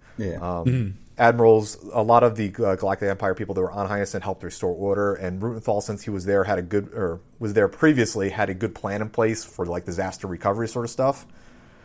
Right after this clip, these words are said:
Speaker 3: Yeah,
Speaker 2: So
Speaker 3: like, he had taken the time to sit down and do all the logistics of, like, if a terrorist attack happens or if something, you know, some major natural disaster, here's what our first things are, here's where we fortify, here's what we focus on, here's how we keep the people safe, stuff like that. So.
Speaker 2: Yeah.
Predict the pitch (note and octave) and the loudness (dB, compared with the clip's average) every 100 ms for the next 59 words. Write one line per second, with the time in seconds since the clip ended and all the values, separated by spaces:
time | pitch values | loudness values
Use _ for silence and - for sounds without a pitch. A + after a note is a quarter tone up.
0 | - - C#3 A#2 G2 F#2+ G#2+ G#2+ B2 A2+ | -20 -2 4 6 6 4 0 -2 -2 -2
1 | B2 A2 A2 G2+ A#2 G2+ G2+ F#2+ - G#2 | 0 -2 -2 -4 -4 -4 -4 -4 -4 -4
2 | A2+ G2+ F#2+ G2 F#2 G#2 F#2+ G2 - G2+ | -4 -4 -4 -4 -4 -4 -4 -4 -4 -4
3 | G2 G#2+ F#2+ - G2+ - - G#2 F2+ G#2 | -4 -4 -4 -4 -6 -6 -6 -4 -4 -2
4 | G2 F#2+ - A#2 G#2+ - A#2 G#2 G2 G2+ | -4 -4 -2 -2 -2 -2 -2 -2 -4 -6
5 | G#2+ A2+ G2 G#2 G#2 F#2 G2 F#2+ F#2+ A2 | -6 -4 -4 -4 -6 -6 -6 -4 -4 -4
6 | G2+ F#2+ F#2+ - G2+ F2+ G2 F#2+ G#2 G2 | -4 -4 -6 -4 -4 -4 -4 -4 -4 -4
7 | F2+ - C3 A2+ A#2 A#2 A2+ G#2+ G#2 G2+ | -4 -2 0 2 2 2 2 0 -2 -4
8 | G#2+ G2 F#2 G2+ F2+ - G2+ F#2 A#2+ A2+ | -4 -4 -2 -2 -4 -4 -4 -4 -2 -2
9 | A2+ A2+ G#2+ A2 G2+ - G#2 G2 G2+ F#2+ | 0 -2 -2 -4 -6 -4 -4 -2 -2 -4
10 | - A2+ G#2 G#2+ G#2+ A2 G#2+ G2+ F#2+ - | -4 -4 -2 -2 -2 -4 -4 -4 -4 -4
11 | G2+ G2 G2 - - - A2+ G#2+ C3 B2+ | -4 -4 -6 -10 -20 -8 -6 -4 -4 -4
12 | B2 B2 A#2+ A2 A#2 A2+ A2 A2 A2 A2+ | -2 -2 -2 -4 -4 -4 -4 -4 -4 -4
13 | A2 B2+ A#2 A#2 A2 - - G#2 G#2 G2+ | -4 -8 -6 -6 -6 -6 -6 -6 -4 -4
14 | F2+ F#2 E2 - G2+ F2 E2+ | -4 -8 -6 2 2 2 -2